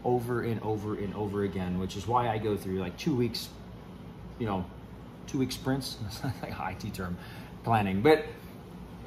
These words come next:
I never get here. I just keep going here and here and here and here on this side of the chart. So what I'm trying to say is, uh, uh, my case is unknown.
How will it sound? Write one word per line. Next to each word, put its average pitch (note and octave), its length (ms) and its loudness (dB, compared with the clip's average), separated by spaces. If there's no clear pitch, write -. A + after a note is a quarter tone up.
I D3+ 100 12
never F#3+ 240 12
get F3+ 200 8
here. A#2+ 360 8
I A2 100 6
just B2+ 260 4
keep - 200 2
going A#2 260 8
here G#3+ 320 6
and C3+ 240 4
here A#2+ 220 6
and G2 100 0
here F#3 200 10
and D#3+ 120 6
here D3 280 4
on A2 180 2
this A#2+ 140 4
side - 420 2
of G2+ 60 0
the F#2+ 80 0
chart. F2+ 220 -4
So - 340 8
what A#2+ 180 8
I'm F#3+ 140 12
trying A3 220 12
to F#3 60 10
say G#3 380 10
is, A#2+ 380 6
uh, - 20 0
uh, G#2 560 6
my C3 240 10
case G3+ 340 6
is A#2 120 2
unknown. C3 500 6